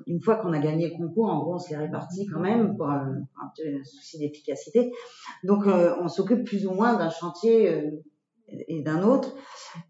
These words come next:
Et, euh, je sais que quand je vais voir un chantier à lui, il sait exactement ce que je pense. Et quand il vient voir un chantier à moi, je sais exactement ce qu'il pense. Il n'y a même pas besoin de me le dire. Et c'est drôle parce qu'on essaie toujours de faire attention et tout. Enfin, dire, on, on parle, mais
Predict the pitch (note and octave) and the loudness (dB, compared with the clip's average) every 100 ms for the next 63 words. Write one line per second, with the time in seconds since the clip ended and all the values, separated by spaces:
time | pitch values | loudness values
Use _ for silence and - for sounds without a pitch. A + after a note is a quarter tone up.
0 | - F#3+ F3+ F3 E3+ E3 E3 - - E3+ | 2 4 6 4 4 2 0 -4 -6 -6
1 | - A#3+ B3 F#3 F#3 F3+ D#3 E3+ E3+ D3 | -2 0 0 -4 -4 -4 -6 -4 -4 0
2 | G#3 G3+ F3+ E3+ F3+ E3+ G3 F3+ F3 F3 | 2 2 0 -4 -6 -8 -4 -4 -2 -2
3 | F#3+ F#3 F#3+ - - _ - D#3 F3+ G#3 | -2 -4 -10 -20 -20 _ -10 -8 -6 0
4 | G3 A3 G3+ G#3 F#3+ F#3 - E3+ - G3+ | 2 2 0 2 0 0 -4 -8 2 4
5 | B3 - - F#3 - E3+ - E3+ D3 F3 | 4 2 -4 -6 -4 -6 -6 -6 -4 -4
6 | E3+ F3+ D#3+ D#3+ - D#3 - E3 D3+ D#3+ | 0 0 0 -4 -8 -12 -4 -2 0 2
7 | F3+ G3 D3 - C3+ C#3+ F3+ F3+ E3 E3+ | 4 2 0 -4 -4 -2 -4 -4 -6 -8
8 | - E3 F#3 G#3 D#3 D3 D#3 E3+ F3 F3 | -6 -8 0 0 0 -2 -4 -2 -2 -2
9 | E3 E3 E3 D#3 B3+ B3 - - - - | -4 -2 -2 6 6 6 0 -10 -14 -14
10 | A#3+ - - D3+ F3+ E3 F3+ G#3+ G3+ - | -16 -14 -4 -2 2 4 6 6 2 0
11 | E3 E3 D#3 - E3+ - D3+ C#3+ D#3 - | -2 -2 -4 -4 -8 -4 -2 -2 -6 -8
12 | - F#3 G3+ F3 G3 G#3 - - - _ | -4 2 4 4 2 -4 -6 -12 -16 _
13 | _ - D#3+ D3 D#3+ C#3+ B2+ - - C#3+ | _ -8 -4 -2 0 2 0 -4 -8 -4
14 | G3 G3+ G3+ E3 | 0 2 2 0